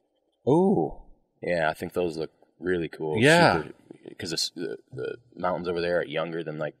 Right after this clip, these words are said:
Speaker 2: the, the Rockies, so they're,
Speaker 1: Right.
Speaker 2: everything's steeper. They haven't decayed quite as much, so
Speaker 1: Yeah.
Speaker 2: that's, that's cool.
Speaker 1: I love the background that you're kinda giving on this, too. The historical
Speaker 2: Yeah,
Speaker 1: background on
Speaker 2: yeah,
Speaker 1: some of
Speaker 2: yeah.
Speaker 1: that, too. That's awesome, yeah.
Speaker 2: I could be making it up, too, but,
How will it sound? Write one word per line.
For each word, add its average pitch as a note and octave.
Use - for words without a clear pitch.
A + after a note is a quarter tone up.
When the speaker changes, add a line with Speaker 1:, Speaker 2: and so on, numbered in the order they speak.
Speaker 2:
the, D#2
the -
Rockies, C#2+
so D2+
they're, B1+
Speaker 1:
Right. G2+
Speaker 2:
everything's E2+
steeper. -
They C2
haven't E2
decayed -
quite C2+
as -
much, -
so -
Speaker 1:
Yeah. G2
Speaker 2:
that's, -
that's D2+
cool. C2+
Speaker 1:
I G2+
love C3+
the G#2+
background F#2+
that D#2+
you're F2+
kinda E2
giving D#2+
on D#2
this, D2
too. E2+
The G#2+
historical G#2
Speaker 2:
Yeah, F2
Speaker 1:
background E2+
on E2
Speaker 2:
yeah, D2+
Speaker 1:
some D2
of E2
Speaker 2:
yeah. E2
Speaker 1:
that, D2+
too. F2
That's F2
awesome, C#3
yeah. E3
Speaker 2:
I A2+
could A#2+
be F#2+
making F2
it D#2+
up, E2+
too, E2
but, D#2